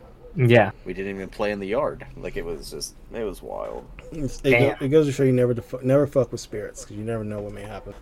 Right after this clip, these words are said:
Speaker 2: Yeah. Yeah, and
Speaker 1: Yeah.
Speaker 2: also for, for those, uh, all of my stories are always true. I will s-, purely specify if I am reading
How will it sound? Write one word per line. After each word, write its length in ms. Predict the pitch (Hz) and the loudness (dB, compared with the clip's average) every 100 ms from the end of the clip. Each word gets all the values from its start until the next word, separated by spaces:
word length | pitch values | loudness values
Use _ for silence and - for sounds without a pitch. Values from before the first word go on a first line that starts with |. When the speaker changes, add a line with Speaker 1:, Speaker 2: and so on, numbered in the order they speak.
| - | -4
Speaker 2:
Yeah. 240 | 170 415 311 - - - - - | 0 2 0 -10 -20 -20 -18 -6
Yeah, 120 | 208 220 | -4 0
and 160 | 123 | 6
Speaker 1:
Yeah. 200 | 120 117 | 8 8
Speaker 2:
also 320 | 120 123 139 127 | 6 2 0 -2
for, 260 | 131 127 117 | -2 -4 -4
for 160 | 131 | -4
those, 340 | 123 120 120 - - - - 92 | -2 0 -2 -6 -12 -20 -10 -2
uh, 180 | 95 | 0
all 480 | - 107 117 127 135 | 0 0 2 2 2
of 400 | 113 117 113 107 | 2 0 -2 -4
my 220 | 110 98 | -2 -2
stories 680 | 113 - 101 98 101 127 - - | -4 -4 -2 -2 -4 -6 -10 -6
are 600 | 85 90 87 87 85 87 - | -4 -2 -2 -4 -4 -6 -8
always 460 | 85 87 87 90 - | -6 -4 -4 -6 -8
true. 340 | - 110 151 - | -6 -6 -6 -10
I 140 | 85 92 | -6 -6
will 100 | - | -6
s-, 220 | - - | -6 -10
purely 340 | - 107 104 104 | -6 -2 0 0
specify 680 | - 101 - - - 139 190 - | -4 -8 -8 -4 -4 -2 -6 -14
if 160 | - 202 - | -14 -12 -8
I 480 | - 196 190 101 104 - - - - | -8 -6 -6 -8 -10 -14 -20 -20 -10
am 260 | 104 196 95 | -6 -6 -4
reading 420 | 104 101 98 101 | -4 -4 -6 -8